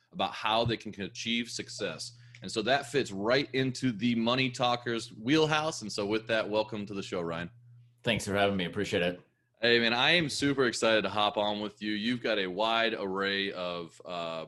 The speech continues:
Speaker 1: background and experience and those kinds of things. And so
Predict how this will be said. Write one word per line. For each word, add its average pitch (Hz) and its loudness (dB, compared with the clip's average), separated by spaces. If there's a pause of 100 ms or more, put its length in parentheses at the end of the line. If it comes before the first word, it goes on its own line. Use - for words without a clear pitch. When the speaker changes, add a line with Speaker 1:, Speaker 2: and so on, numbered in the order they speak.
Speaker 1:
background 113 -2
and 85 -8
experience 113 -6
and 101 -8
those 101 -6
kinds 98 -8
of 90 -12
things. 101 -6
And 101 -8
so 101 -2